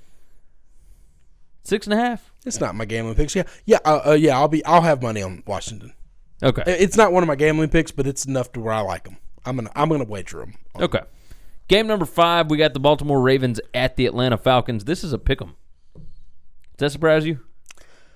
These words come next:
Speaker 2: No, I, I don't think anybody knows what to expect with Lamar Jackson. He's beaten two real bad teams so far.
Speaker 1: Yeah.
Speaker 2: He does have two wins, but he's beaten two really bad teams so far. Now, if he beats the Falcons, did he just beat another really bad team?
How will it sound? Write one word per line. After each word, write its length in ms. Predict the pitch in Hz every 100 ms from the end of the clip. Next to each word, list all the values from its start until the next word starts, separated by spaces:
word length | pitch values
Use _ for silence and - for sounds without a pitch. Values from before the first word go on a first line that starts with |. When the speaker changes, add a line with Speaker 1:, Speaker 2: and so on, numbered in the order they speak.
| -
Speaker 2:
No, 380 | 185 240 208 -
I, 100 | - 202 196
I 80 |
don't 240 | 208 233 -
think 240 | 214 214 190
anybody 340 | 190 190 165
knows 340 | 160 170 135
what 460 | 139 127 151 156 - - - -
to 100 | -
expect 400 | 143 - 143 127
with 120 | 143 131
Lamar 260 | 131 127
Jackson. 420 | 123 120 123 -
He's 200 | 110 156
beaten 300 | 127 170 143
two 280 | - 175 131 98 -
real 320 | 123 110 90
bad 360 | 104 98 92
teams 360 | - 107 101 98
so 120 | 107
far. 80 | 101
Speaker 1:
Yeah. 180 | 113 127
Speaker 2:
He 60 |
does 220 | 135 196 220
have 140 | 220
two 160 | - 240
wins, 580 | 214 196 143 127 131 - - - - -
but 100 | 175
he's 100 | 160
beaten 240 | 196 135
two 180 | 117 135
really 360 | 107 117 104 95
bad 360 | 92 90 87
teams 280 | - 95 92
so 120 | 110
far. 280 | 95 101 95 - - - -
Now, 220 | 196 196 180
if 100 | -
he 100 | 190
beats 360 | 135 214 196
the 120 | 175
Falcons, 520 | 156 160 175 233 214 - - - - -
did 140 | 127
he 80 | 113
just 260 | 104 139 -
beat 160 | 135
another 320 | 110 95 104 170
really 300 | 196 220 233
bad 320 | 262 254 254
team? 340 | 277 285 269